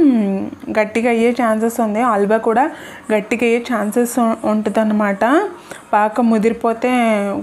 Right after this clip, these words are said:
గట్టిగా అవుతుంది కదా, అలాగ అవుతుంది. మీరు చూసుకొని, ఆ,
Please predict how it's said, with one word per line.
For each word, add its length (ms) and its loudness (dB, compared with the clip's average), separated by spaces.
గట్టిగా 280 -2
అవుతుంది 320 0
కదా, 160 2
అలాగ 280 2
అవుతుంది. 400 0
మీరు 240 2
చూసుకొని, 560 2
ఆ, 40 4